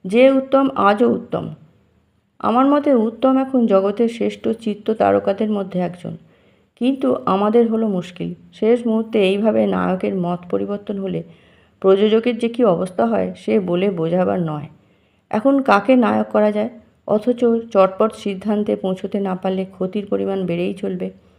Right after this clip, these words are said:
একটা প্রোডাকশনের প্রতিদিনের খরচা তো কম নয়। বীরেনবাবু অন্য গল্প ঠিক করলেন, নাম কোহরা। শেষ পর্যন্ত আবার গিয়ে ধরতে হলো বিশ্বজিৎকে। ওকে বুঝিয়ে বললাম সব।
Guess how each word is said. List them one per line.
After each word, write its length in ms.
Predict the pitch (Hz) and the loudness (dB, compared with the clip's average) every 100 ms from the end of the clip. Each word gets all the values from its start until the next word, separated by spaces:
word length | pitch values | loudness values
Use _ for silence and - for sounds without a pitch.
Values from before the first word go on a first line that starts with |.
| _ _ _ _ | _ _ _ _
একটা 320 | - 180 - | -4 0 0
প্রোডাকশনের 580 | 233 185 196 190 226 247 | 2 2 2 2 0 0
প্রতিদিনের 640 | 240 196 196 196 214 233 233 | 0 -2 -2 -2 0 0 0
খরচা 320 | 202 196 214 | -2 0 -2
তো 120 | 233 | -2
কম 220 | 233 202 | -2 -2
নয়। 240 | 208 190 170 - _ _ _ _ _ | -2 -4 -6 -12 _ _ _ _ _
বীরেনবাবু 640 | 202 226 254 254 254 285 254 | 4 6 6 6 4 2 0
অন্য 400 | 208 214 226 220 | 0 2 2 2
গল্প 380 | 196 202 214 262 | 2 2 -2 -2
ঠিক 220 | - 190 | -6 -6
করলেন, 400 | - 190 220 294 277 | -4 -2 0 -2 -2
নাম 320 | 180 190 214 | 0 0 0
কোহরা। 600 | 226 170 175 165 165 - - - - _ - | 0 0 2 0 -2 -8 -20 -20 -20 _ -2
শেষ 240 | - 262 | 2 2
পর্যন্ত 360 | 262 269 277 269 | 4 2 4 4
আবার 420 | - 208 220 233 | 4 6 6 4
গিয়ে 240 | 220 208 | 2 0
ধরতে 360 | 202 190 190 202 | 0 -2 -4 -2
হলো 200 | 196 226 | 0 0
বিশ্বজিৎকে। 680 | 196 185 92 85 85 - - - - - - - | -2 -4 -4 -4 -6 -10 -16 -16 -20 -20 -20 -4
ওকে 220 | 233 294 | 0 2
বুঝিয়ে 400 | 240 240 226 269 | 2 2 6 6
বললাম 360 | 247 240 240 240 | 6 6 4 2
সব। 260 | 233 220 | 0 -2